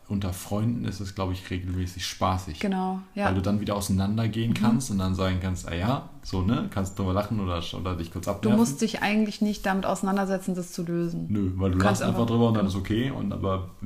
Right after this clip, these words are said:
Speaker 2: Ja.
Speaker 1: unter Paaren bau-, gibt's da, hab ich, glaub ich, mehr Themen unterschwellig, die das dann so, wo das dann so die, die Spitze vom Eisberg ist und dann Puff macht.
Speaker 2: Mhm.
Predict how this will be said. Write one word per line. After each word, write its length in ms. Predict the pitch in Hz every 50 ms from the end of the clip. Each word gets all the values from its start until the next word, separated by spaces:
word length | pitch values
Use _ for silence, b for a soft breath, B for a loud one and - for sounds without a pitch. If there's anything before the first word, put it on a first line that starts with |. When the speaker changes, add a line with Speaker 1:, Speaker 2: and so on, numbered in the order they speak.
| 85
Speaker 2:
Ja. 100 | 95 101
Speaker 1:
unter 240 | 98 98 95 92 92
Paaren 460 | 87 101 101 101 104 104 104 98 95
bau-, 200 | 95 98 98 104
gibt's 240 | 110 - 101 101 -
da, 120 | - 98 95
hab 120 | 95 95
ich, 100 | 90 92
glaub 140 | - 101 92
ich, 120 | 90 92 92
mehr 280 | 90 95 95 95 95 98
Themen 320 | - 107 101 101 101 98
unterschwellig, 640 | 101 104 101 107 110 - - - 110 107 117 113
die 120 | 117 - 87
das 180 | 92 92 92
dann 440 | - 92 92 92 92 92 - - - - - 90 85 - 87
so, 200 | 87 92 90 85 85
wo 80 | 85 87
das 200 | 82 90 87 -
dann 180 | - 90 87 85
so 120 | 87 87
die, 200 | 80 80 82 -
die 260 | - - - - 92 87
Spitze 360 | - - 104 92 - - 95
vom 180 | - 95 92
Eisberg 380 | - 95 95 95 - 107 101 -
ist 140 | 113 113 -
und 80 | 98 95
dann 240 | 92 90 87 85 87
Puff 260 | - - 107 - - -
macht. 220 | 82 85 87 92 - - B B
Speaker 2:
Mhm. 280 | B 208 214 226 247